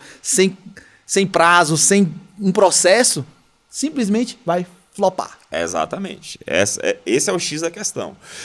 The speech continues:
Speaker 2: E aí, só voltando, só pra completar a resposta anterior em relação à, à cena conquistense, eu vejo muito artista bom aqui. Eu vejo a nossa cidade como uma cidade diferenciada,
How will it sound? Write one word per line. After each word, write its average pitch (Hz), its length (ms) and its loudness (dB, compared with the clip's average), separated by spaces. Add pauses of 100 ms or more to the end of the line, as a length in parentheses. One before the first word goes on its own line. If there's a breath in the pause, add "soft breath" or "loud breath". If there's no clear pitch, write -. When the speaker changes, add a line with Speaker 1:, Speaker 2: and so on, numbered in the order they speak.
(140 loud breath)
Speaker 2:
E 101 80 2
aí, 123 100 6
só 175 240 4
voltando, 143 460 2
só 160 140 -2
pra 185 180 -2
completar 110 720 0
a 85 80 4
resposta 95 500 -2
anterior 87 440 -2
em 107 40 0
relação 90 420 -4
à, 85 60 -4 (220)
à 73 120 -6
cena 85 260 -8
conquistense, 110 560 -6 (300 loud breath)
eu 156 100 0
vejo 160 200 2
muito 190 200 -4
artista - 360 -4
bom 110 220 -8
aqui. 95 200 -14
Eu 87 80 -6
vejo 101 180 0
a - 20 -2
nossa 110 180 -4
cidade 95 280 -4
como 107 140 -8
uma 110 40 -4
cidade 95 380 -4
diferenciada, 110 880 -6